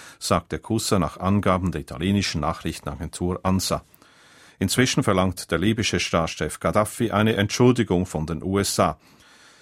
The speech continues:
weil sich der Sprecher des Außenministeriums über ihn lustig gemacht habe. Gaddafi hatte vor Stammesführern dazu aufgerufen, gegen die Schweiz einen heiligen Krieg zu führen. Dazu sagte der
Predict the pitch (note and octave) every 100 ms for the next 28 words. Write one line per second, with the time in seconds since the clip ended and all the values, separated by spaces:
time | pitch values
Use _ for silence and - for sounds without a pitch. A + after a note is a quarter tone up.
0 | _ - F2 F2+ - - - - G#2 -
1 | A2+ F#2 - F#2 G#2+ - G#2+ G#2+ G#2 -
2 | G2+ G2+ G2 G2 F2 F2+ G2+ G2+ G2+ -
3 | F2+ F2 E2 - - F#2+ D#2+ D2+ _ _
4 | _ - F2 F#2+ - A#2+ F2 D2+ - C#2+
5 | - - F#2+ G2 G2 - A2+ A2+ G2+ D#2
6 | - - G2 - A2+ A2+ A2+ A#2 G#2 -
7 | - A2+ G2+ G2 F#2 - F#2+ G#2 - G#2
8 | G#2 E2+ D#2+ D#2+ A2 - G2+ F2+ - F2
9 | - A#2+ G#2+ E2+ - - - - - -
10 | F#2 E2+ F2 - - D2 A#1+